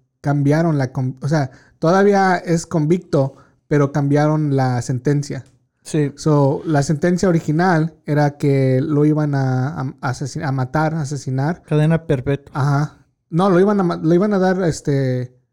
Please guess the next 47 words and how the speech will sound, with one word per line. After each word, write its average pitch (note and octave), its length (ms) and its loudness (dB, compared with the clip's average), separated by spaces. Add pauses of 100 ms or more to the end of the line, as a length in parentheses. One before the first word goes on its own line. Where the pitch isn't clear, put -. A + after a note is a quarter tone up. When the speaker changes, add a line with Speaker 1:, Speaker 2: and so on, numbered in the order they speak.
(100)
Speaker 1:
la C#3 80 -4
inyección D3 380 -2
letal. E3 360 -6 (380)
Speaker 2:
Sí. E3+ 340 -4 (160)
Speaker 1:
Ajá. C#3+ 420 0 (420)
En-, E3+ 200 0
y D#3+ 100 4
ahora F#3 280 4
ya E3+ 180 6
no, F3+ 380 0
ya D3+ 100 -2
se E3+ 100 -2
lo C#3+ 100 2
quitaron. C3+ 400 -2 (360)
Speaker 2:
Sí, F3 200 0
sí. E3+ 260 -2 (220)
Speaker 1:
Y D3 100 -2
Speaker 2:
Sí, F3 60 4
Speaker 1:
ahora F3 160 4
Speaker 2:
era, F#3+ 200 2
tenía F3 380 2
que E3+ 100 -4
lo D#3+ 80 2
iban E3 280 2
a, C3 500 -2
a C3+ 160 -4
matar, C3 380 -2
pues, F3 160 -2
ahí D#3+ 80 0
en D#3 80 0
la C#3 100 -6
cárcel, C#3+ 300 -4
¿eh? D3+ 180 -6
Speaker 1:
Ajá, D3 340 0
le C#3+ 80 4
iban D3 220 0
a C#3+ 60 0
dar C#3 160 2
la, C3+ 520 -2 (840)
el B2+ 240 -2
ji-, - 260 -4
el C3+ 140 -2
jering-, C#3 380 -6
el, C3+ 480 -2
con C3+ 120 -4
la C3+ 80 -4
jeringa, F3 300 -4